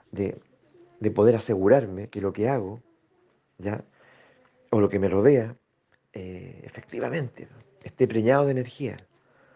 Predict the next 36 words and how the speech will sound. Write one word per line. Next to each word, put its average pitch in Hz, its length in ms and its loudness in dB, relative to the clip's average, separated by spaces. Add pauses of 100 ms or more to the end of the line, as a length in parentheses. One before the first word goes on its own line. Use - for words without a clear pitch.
(160)
Y 110 80 -2
energía 131 480 4
que, 107 340 -2 (340)
que, 104 300 -6
que 101 260 -8
persiste - 1000 -4 (400)
porque 104 300 -4
fue 127 180 4
hecho 131 140 0
con 104 120 0
amor, 101 260 0 (240)
fue 120 140 -2
hecho 120 160 -8
con 92 260 -8
mucha 160 280 -2
atención, 139 460 -4
con 101 160 -8
mucha 147 240 2
dedicación. 117 640 0 (840)
¿Mm? 131 200 -4 (640)
Entonces, 110 560 -2
no 95 100 -4
da 110 100 2
lo 131 100 2
mismo. 101 400 -2 (440)
Miro 127 300 0
mi 120 140 0
entorno 139 600 -2 (420)
y 95 80 -8
digo, 104 220 2
"A 110 40 8
ver, 110 80 4
¿de 101 80 -2
dónde 123 260 2
viene 120 220 2
esto?". 87 340 -8